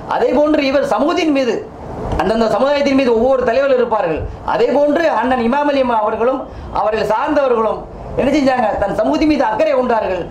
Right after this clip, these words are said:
அது பாசிசவாதிகளுக்கும் மத்த பாசிச சிந்தாதிகளுக்கும் பிடிக்கவில்லை. அதனால என்ன செஞ்சாங்க, அவர்கள் மீது ஒரு தீவிரவாத பட்டம் சுமத்து அவர்கள் அநியாயமாக கொல்லப்பட்டார்கள் தவிர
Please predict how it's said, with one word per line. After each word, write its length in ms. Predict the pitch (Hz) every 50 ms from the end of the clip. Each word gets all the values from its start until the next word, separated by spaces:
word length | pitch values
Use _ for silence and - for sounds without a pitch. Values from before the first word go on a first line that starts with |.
| - - - - - - 202
அது 160 | 233 254 262 247 226 214 220 220 - - - - - - 202 202 - 185 - - - 185
பாசிசவாதிகளுக்கும் 840 | 190 254 285 277 311 294 277 262 262 262 247 247 247 254 247 233 214
மத்த 220 | 214 220 240 220 208 202 190
பாசிச 380 | 202 254 247 262 262 220 247 165 220
சிந்தாதிகளுக்கும் 560 | 226 233 254 247 240 240 233 220 214 208 -
பிடிக்கவில்லை. 400 | 233 254 233 269 254 220 202 202 196 185
அதனால 180 | 196 233 254
என்ன 100 | 247 233 220
செஞ்சாங்க, 300 | 240 233 220 214 202 185 160 131 - - - - - - - 202
அவர்கள் 300 | 240 254 247 254 254 254
மீது 160 | 302 311 302 294 269 254
ஒரு 120 | 247 240 226 220 220 -
தீவிரவாத 400 | 240 262 277 277 277 262 254 247 240 233
பட்டம் 220 | 226 226 226 -
சுமத்து 300 | 214 208 214 - 214 240 254 262 - - 156 190
அவர்கள் 280 | 220 233 226 220 - 190
அநியாயமாக 500 | 226 247 269 277 277 262 247 240 220 208 214 202 185 170 - - - - - - - -
கொல்லப்பட்டார்கள் 760 | 190 220 254 285 277 269 254 - 247 226 214 208 208 196 185
தவிர 200 | 208 214 240 247